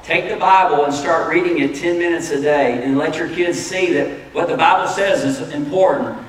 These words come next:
and live it out consistently so that you're not a two-faced person. And big church is important, but there's more to the Christian experience. You gotta put yourself around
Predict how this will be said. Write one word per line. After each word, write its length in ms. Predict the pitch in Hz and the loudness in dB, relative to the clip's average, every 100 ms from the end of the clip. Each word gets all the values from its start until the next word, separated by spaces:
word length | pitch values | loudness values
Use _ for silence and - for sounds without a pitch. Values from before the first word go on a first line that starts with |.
| - - - - - - | -20 -20 -20 -20 -18 -4
and 240 | 139 143 | -2 2
live 240 | - 208 190 | 2 2 4
it 100 | 185 | 4
out 260 | 175 - | 4 2
consistently 720 | 151 135 180 190 - 135 139 | -2 -4 -2 -2 -2 -4 -2
so 300 | 135 156 147 | 0 0 0
that 180 | 139 135 | 0 -2
you're 120 | 156 | -2
not 420 | 156 170 156 135 | 2 2 2 -2
a 120 | 135 - | -6 -4
two-faced 1120 | 190 185 156 - - - - 165 165 160 - | -2 -2 -6 -12 -18 -20 -6 -2 0 -2 -2
person. 560 | 175 180 - 113 - - - - - - - - - - - - - - - | 0 0 -2 -6 -8 -12 -16 -18 -20 -20 -20 -20 -20 -20 -20 -20 -20 -20 -10
And 180 | 123 117 | -6 0
big 220 | 202 - | 0 0
church 320 | 247 - 180 | 0 0 0
is 160 | 175 170 | 0 0
important, 640 | 165 185 214 220 147 139 | -2 2 4 4 4 2
but 180 | 147 143 | 2 0
there's 220 | 151 135 151 | -2 -2 0
more 200 | 185 185 | 2 2
to 420 | 175 - 139 - - - 135 | -2 -6 -10 -12 -18 -12 -8
the 80 | |
Christian 380 | 135 190 190 - | -4 -2 -4 -4
experience. 560 | 143 - 180 196 156 180 | -8 -8 -4 -2 -2 -2
You 60 | |
gotta 300 | 220 196 - | 0 0 0
put 120 | 180 175 | -4 -2
yourself 440 | 165 185 180 175 | -4 0 0 2
around 520 | 185 135 156 139 - | 0 2 2 0 -4